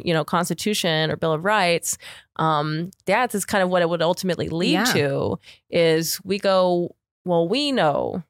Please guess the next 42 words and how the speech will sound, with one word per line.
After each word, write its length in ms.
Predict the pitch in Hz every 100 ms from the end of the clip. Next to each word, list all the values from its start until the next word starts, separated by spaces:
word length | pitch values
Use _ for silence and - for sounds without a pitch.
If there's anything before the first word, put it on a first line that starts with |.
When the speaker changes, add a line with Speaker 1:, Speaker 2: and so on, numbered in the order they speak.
| _ -
Speaker 1:
what 240 | 170 151
we 120 | 147
want 340 | 151 151 - -
and 180 | - 160
how 120 | 165
Speaker 2:
Mm-hmm. 80 | 151
Speaker 1:
we 60 | 143
wanna 200 | 147 143
use 480 | 151 110 156 - - -
our 160 | - 143
funds 340 | - - 170
and 100 | -
whatever. 400 | 104 - - 82 -
And 220 | 156 156
we 120 | 160
just 200 | 160 165
have 180 | 156 147
to 140 | 156
kinda 420 | 139 160 147 135 - _ _ _
build 180 | 160 156
it 80 | 147
up 300 | 147 143 -
because 560 | 160 - 151 156 - -
right 180 | 180 151
now 460 | 180 185 160 151 151
this 340 | 156 151 - -
top-down 500 | 165 151 - 147 151
thing 160 | 165 147
is 120 | 156
so 240 | - -
broken. 580 | 156 - 240 - - 175 - _
Speaker 2:
Yeah, 300 | 156 143 - 113 _ -
it, 120 | 160
it's 200 | 143 143 - -
absolutely 540 | 135 - - - -
<laughs> 40 | -
broken. 300 | - - - - -
It's 120 | 165
Speaker 1:
Yeah. 120 | -
Speaker 2:
scary 400 | 143 - 143 117
broken. 480 | - - - - 185 - _ - _ _ -
Um, 560 | 165 160 147 143 143